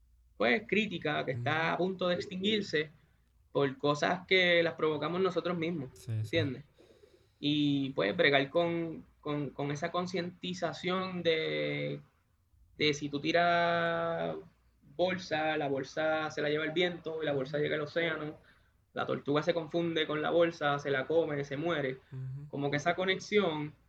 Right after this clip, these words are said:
Speaker 1: está ahí y tú la puedes explicar mil veces y la vas a explicar siete mil veces
Speaker 2: Ujú.
Speaker 1: y no mucha gente la va, no es que la entienda, es que como no te afecta,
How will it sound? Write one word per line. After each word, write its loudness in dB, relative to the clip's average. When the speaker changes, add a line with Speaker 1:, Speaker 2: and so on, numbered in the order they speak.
Speaker 1:
está -2
ahí 0
y -4
tú 2
la 2
puedes 2
explicar 2
mil 0
veces 2
y -4
la 2
vas 0
a -2
explicar -2
siete 0
mil -2
veces -2
Speaker 2:
Ujú. -8
Speaker 1:
y -2
no 0
mucha 0
gente 2
la 4
va, 0
no -4
es -8
que 0
la 4
entienda, 0
es -6
que -4
como 0
no 0
te 0
afecta, -2